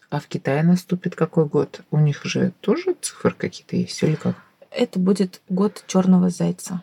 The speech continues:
Speaker 1: То есть у
Speaker 2: черного
Speaker 1: них,
Speaker 2: кролика.
Speaker 1: насколько все, да, метафорическое мышление.
Speaker 2: Вы знаете, вообще, в чем уникальность китайской нации? Это, м, сохранность их традиций. Во что верили китайцы четыре тысячи лет назад,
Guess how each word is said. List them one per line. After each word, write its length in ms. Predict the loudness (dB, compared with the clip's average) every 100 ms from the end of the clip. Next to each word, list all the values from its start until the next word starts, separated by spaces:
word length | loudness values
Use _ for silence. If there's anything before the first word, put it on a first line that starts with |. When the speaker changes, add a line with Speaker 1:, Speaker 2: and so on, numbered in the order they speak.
| -2
Speaker 1:
То 80 | 0
есть 120 | 0
у 20 | 2
Speaker 2:
черного 160 | 6 6
Speaker 1:
них, 140 | 4
Speaker 2:
кролика. 420 | 0 -2 -2 -6 -10 -8
Speaker 1:
насколько 520 | -2 0 0 -2 -4 -4
все, 280 | -2 0 0
да, 240 | 2 4
метафорическое 840 | 6 4 0 2 2 0 -6 -4
мышление. 480 | -4 -2 -2 -2 -2 -4 -8 -20 -20 _
Speaker 2:
Вы 140 | 0
знаете, 320 | 2 0 -2 -2
вообще, 600 | -2 -4 -6 -2 0 -2
в 40 | -4
чем 220 | -2 2
уникальность 840 | 2 0 -2 0 2 2 0 -10
китайской 520 | -18 -4 -4 -4 0 2
нации? 640 | 4 2 -2 -4 -4 -4 -8 _ -4
Это, 420 | -4 -4 -4 -2 2 2 2
м, 260 | 0 -2 -8 _ _
сохранность 1300 | -6 -4 -4 -4 -4 -4 -4 0 2 2 2 -2 -6
их 260 | -4 -4 -6
традиций. 720 | -2 -2 -2 -6 -8 -8 -8 -8 _ _ -20 _
Во 220 | 2 2 2
что 300 | 0 0 2
верили 380 | 2 2 2
китайцы 540 | -2 -4 0 0 0 -4
четыре 380 | -10 -4 -2 -2
тысячи 400 | -4 -6 -4 -4
лет 160 | 0
назад, 380 | 0 0 -2